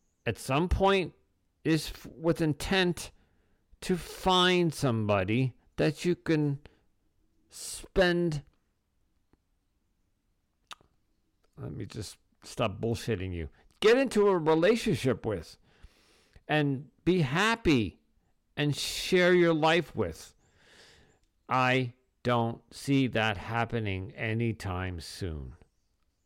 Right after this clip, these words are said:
Even the dating part. So I'm kind of, like, stuck here because season two is gonna start in, let's say, mid-October.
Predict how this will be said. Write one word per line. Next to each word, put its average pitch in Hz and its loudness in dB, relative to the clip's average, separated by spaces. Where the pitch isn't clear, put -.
Even 147 4
the 120 2
dating 95 2
part. 78 -12
So - -12
I'm 123 -2
kind 262 -2
of, 202 0
like, 131 0
stuck - -2
here 107 0
because 151 0
season 220 2
two 156 4
is 135 -4
gonna 156 0
start 175 0
in, 131 -6
let's 139 -6
say, 139 2
mid-October. 123 2